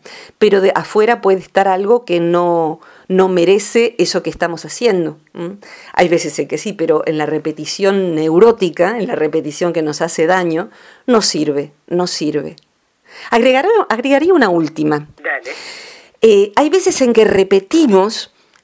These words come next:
Speaker 1: de una manera compulsiva, una man-,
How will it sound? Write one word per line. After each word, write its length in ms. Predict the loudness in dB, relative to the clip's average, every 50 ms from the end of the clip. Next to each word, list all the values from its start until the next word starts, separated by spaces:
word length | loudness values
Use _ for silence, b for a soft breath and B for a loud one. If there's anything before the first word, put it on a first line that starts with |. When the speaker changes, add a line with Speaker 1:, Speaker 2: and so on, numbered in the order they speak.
| _ -8
Speaker 1:
de 180 | -2 2 2
una 160 | 4 4 4
manera 560 | 4 2 2 2 2 2 4 4 4 2 2 0
compulsiva, 840 | -2 -4 -2 -2 -2 -2 0 -2 0 0 2 4 4 4 2 2 0
una 200 | 0 2 2 2
man-, 200 | 0 -2 -4